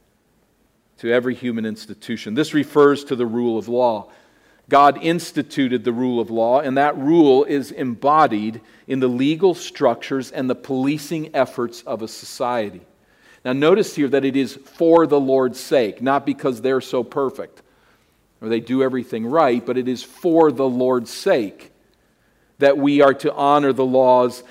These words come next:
and the law enforcers of our land. Whether the emperor, governors, sent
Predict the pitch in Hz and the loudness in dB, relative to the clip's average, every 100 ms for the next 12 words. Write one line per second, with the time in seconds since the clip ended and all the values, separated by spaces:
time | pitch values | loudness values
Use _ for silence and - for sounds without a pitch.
0 | - 139 127 127 123 123 127 120 - 123 | -6 0 2 2 4 2 0 -8 -4 -2
1 | 117 - 120 117 - 127 117 113 120 135 | -2 -4 -4 -6 -8 -6 -4 -2 -2 -2
2 | 131 104 90 - _ _ _ _ _ _ | -4 -6 -12 -20 _ _ _ _ _ _
3 | _ _ _ - 123 135 143 156 151 - | _ _ _ -4 2 4 4 2 0 -6
4 | 113 _ _ _ _ _ 113 110 135 160 | -20 _ _ _ _ _ -4 0 0 0
5 | 190 185 202 190 - _ _ _ _ _ | 2 2 2 -2 -14 _ _ _ _ _
6 | _ _ _ _ _ - 92 131 147 175 | _ _ _ _ _ -20 0 2 4 2
7 | 180 185 185 - - - _ _ _ _ | 0 -2 -2 -8 -16 -20 _ _ _ _
8 | _ _ _ _ _ _ _ _ _ _ | _ _ _ _ _ _ _ _ _ _
9 | _ _ _ _ _ _ _ _ - - | _ _ _ _ _ _ _ _ -16 -10
10 | 170 170 185 180 | 0 2 0 -6